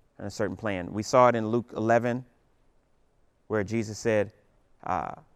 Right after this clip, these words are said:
"I'm going out to pray," and the Bible says he was by himself. We saw it when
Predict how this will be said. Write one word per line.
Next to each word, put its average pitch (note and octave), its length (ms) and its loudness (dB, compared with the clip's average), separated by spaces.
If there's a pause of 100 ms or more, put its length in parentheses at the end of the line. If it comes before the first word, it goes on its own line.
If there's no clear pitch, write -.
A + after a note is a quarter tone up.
(100)
"I'm A2 100 -6
going A#2 220 2
out A2+ 100 2
to G2+ 80 -8
pray," A2 320 4
and F#2+ 80 -2
the F#2+ 60 -4
Bible G#2 180 0
says G2+ 180 -8
he A2 120 -8
was F#2 100 -8
by G#2 260 -6
himself. A2+ 540 -4 (1300)
We G#2 100 -10
saw A#2+ 300 6
it A#2 100 2 (600)
when G#2 200 -6